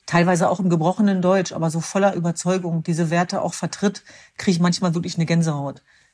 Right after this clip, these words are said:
Und wenn ich mir vorstelle, dass genau die dann Zielscheibe werden könnten, auch von Fremdenfeindlichkeit, dann beschämt mich das auch zutiefst. Und deswegen glaube ich, wir haben eine Menge zu tun. Aber ich muss dir ganz ehrlich sagen, Daniel,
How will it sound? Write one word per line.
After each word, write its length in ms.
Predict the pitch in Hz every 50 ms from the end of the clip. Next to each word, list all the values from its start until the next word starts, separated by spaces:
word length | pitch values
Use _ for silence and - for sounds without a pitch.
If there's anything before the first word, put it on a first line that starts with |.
| _ _
Und 140 | - 175 170
wenn 80 | 180 185
ich 80 | 180
mir 100 | 175 175
vorstelle, 380 | 165 - 208 214 208 - 202 180
dass 200 | 170 175 175 -
genau 280 | - 175 160 180 190 190
die 220 | 170 170 196 220
dann 340 | 233 202 180 170 170 170 - _ _ _ _ _
Zielscheibe 580 | - - 226 220 233 - 214 180 170 165 165 156
werden 220 | 170 160 160 165
könnten, 340 | 151 - 180 175 175 - -
auch 120 | - 165 -
von 140 | - 180
Fremdenfeindlichkeit, 960 | 160 - - 185 190 - 185 175 - 180 175 160 - - - - 170 180 175 165
dann 120 | 165 156
beschämt 380 | 151 - - - 185 165 175 -
mich 120 | 165 -
das 140 | - 160 -
auch 120 | - 165
zutiefst. 540 | - - - 143 - - 156 139 131 - -
Und 80 | - 151
deswegen 320 | 160 - - 175 165 170
glaube 260 | 156 156 151 170 185 202
ich, 240 | 202 214 - - - - - - - - _ _
wir 120 | - 175
haben 120 | 170 170 180
eine 100 | 180 175
Menge 260 | 170 175 190 208 226
zu 140 | - - 185
tun. 380 | 165 - - - 196 233 320
Aber 240 | - - - 175 -
ich 100 | - -
muss 140 | 196 202 -
dir 100 | - 190
ganz 160 | 170 202 208
ehrlich 220 | - - 226 208 -
sagen, 260 | 196 190 196 202 202
Daniel, 480 | 202 202 208 208 208 208 214 226 233